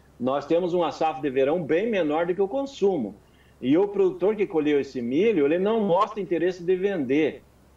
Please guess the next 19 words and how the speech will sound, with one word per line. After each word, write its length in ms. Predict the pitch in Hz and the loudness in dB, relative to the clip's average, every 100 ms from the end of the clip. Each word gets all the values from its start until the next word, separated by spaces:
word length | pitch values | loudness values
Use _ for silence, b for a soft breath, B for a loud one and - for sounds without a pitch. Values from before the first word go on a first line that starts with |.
| - | -4
E 120 | 135 | -2
boa 280 | 113 170 202 | 2 2 2
parte 280 | 185 185 160 | 0 -2 0
do 100 | 156 | -2
milho 260 | 165 180 | 0 0
foi 200 | 170 165 | 0 0
entregue 360 | 151 143 143 143 | 0 0 0 -2
em 80 | 139 | -4
cooperativas 920 | 147 151 143 127 151 208 220 226 165 | -4 -2 -2 -2 -2 0 0 0 0
e 100 | 196 | 0
nas 240 | 220 214 | 0 -2
grandes 380 | 160 175 220 151 | 0 0 0 -2
indústrias 540 | 147 120 147 151 156 | -2 0 0 0 -2
de 60 | 165 | 0
ração 560 | 180 185 - 156 151 127 | 0 -2 -2 0 2 2
aí 220 | 120 139 | 0 0
do, 260 | 151 151 | 2 2
das 220 | 139 131 143 | 2 0 0
integrações. 880 | 151 160 175 170 - 147 113 - | 0 0 0 -2 -2 -2 -2 -6